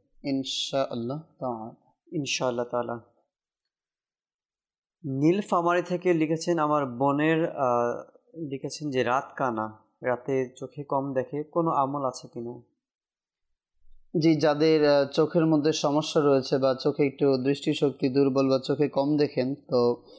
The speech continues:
Speaker 1: এর জন্য আপনারা একটি আমল করতে পারেন। আমলটি হচ্ছে যে আপনি আল্লাহ পাকের গুণবাচক নাম ইয়া রহমানু, ইয়া রহিমু, ইয়া আল্লাহু, ইয়া সালামু,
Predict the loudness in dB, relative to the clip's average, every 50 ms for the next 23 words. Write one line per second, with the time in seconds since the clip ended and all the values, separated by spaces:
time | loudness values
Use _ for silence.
0 | -20 -20 _ _ -4 0 0 0 2 2 2 2 2 0 2 2 2 4 4 2
1 | 0 0 0 2 2 4 4 2 2 2 0 -2 0 -2 0 2 2 2 2 4
2 | 2 2 2 0 0 0 2 2 2 0 -4 -2 0 2 2 2 2 2 4 2
3 | 2 0 0 -2 0 2 2 2 2 0 -2 -8 -20 _ _ _ -4 0 2 2
4 | 2 2 2 0 0 0 0 0 2 2 2 2 4 4 4 4 4 4 2 2
5 | 2 0 -2 0 2 2 2 2 2 2 2 2 4 4 4 4 2 2 0 -2
6 | -8 -4 -2 0 0 2 0 0 0 0 0 0 -2 -4 -4 -4 -4 -2 0 0
7 | 0 0 0 -2 -2 0 2 2 2 0 0 0 0 0 2 0 2 2 4 4
8 | 2 2 2 2 4 4 4 2 0 -2 -4 -2 -2 0 0 0 0 0 0 -2
9 | -6